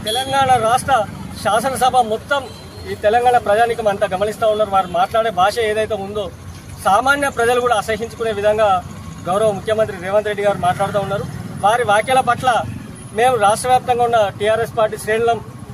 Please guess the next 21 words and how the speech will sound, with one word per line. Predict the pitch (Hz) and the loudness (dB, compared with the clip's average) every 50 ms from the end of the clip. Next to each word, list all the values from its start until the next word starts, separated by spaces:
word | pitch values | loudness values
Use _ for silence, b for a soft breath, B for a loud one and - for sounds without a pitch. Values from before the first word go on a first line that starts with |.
| - - | -6 -2
ఖచ్చితంగా | 202 - - - 247 262 254 247 254 247 | -2 -2 -2 -2 -2 0 2 4 4 4
కూడా | 247 247 240 208 | 4 4 2 2
రేవంత్ | 214 226 240 233 233 226 | 2 2 2 2 2 0
రెడ్డి | 220 233 226 220 | 0 0 2 2
గారు | 220 220 214 196 175 - - - - - - - | 2 2 0 -2 -4 -10 -16 -18 -18 -18 -6 -4
తెలంగాణ | 202 202 226 233 233 240 240 233 220 208 | 0 0 2 4 4 4 4 4 2 2
మహిళా | 196 202 226 247 247 233 | 0 2 4 4 4 4
లోకానికి | 226 226 233 233 220 226 220 247 240 226 202 - - - - - - - - - - - - - - - - - - - - | 2 0 2 2 0 0 0 0 -2 -2 -2 -4 -8 -16 -20 -20 -20 -20 -20 -20 -20 -20 -20 -18 -18 -18 -18 -18 -20 -18 -8
క్షమాపణ | - 220 214 220 226 226 247 240 226 - | -6 -2 2 2 2 2 2 0 0 0
చెప్పాలని | 214 202 - 220 220 226 226 226 | -2 0 0 2 2 2 0 0
చెప్పి | 220 - 226 220 | -2 -4 -4 -6
ఈ | - - | -2 -2
సందర్భంగా | 190 190 214 226 214 233 233 226 226 190 190 | 0 0 0 2 2 2 2 2 0 0 0
డిమాండ్ | 196 226 233 233 233 233 | 0 0 0 2 2 2
చేస్తూ, | 233 220 220 254 269 294 - - - - - - 196 240 | 0 0 -2 -6 -10 -10 -10 -14 -14 -14 -10 -6 -4 0
ఈరోజు | 247 247 254 269 302 302 262 233 208 - - - 165 | 2 4 4 4 4 2 2 2 -2 -4 -10 -6 -2
రేవంత్ | 196 233 254 262 247 254 | 0 2 2 2 2 -2
రెడ్డి | 247 254 247 | -2 0 0
గారి | 247 247 233 226 | 2 2 2 0
వ్యాఖ్యలకు | 220 226 - 247 240 220 214 214 | -2 -2 -2 -2 -4 -2 -2 -2
నిరసనగా | 220 233 226 247 247 247 247 254 | -2 0 2 2 4 4 4 2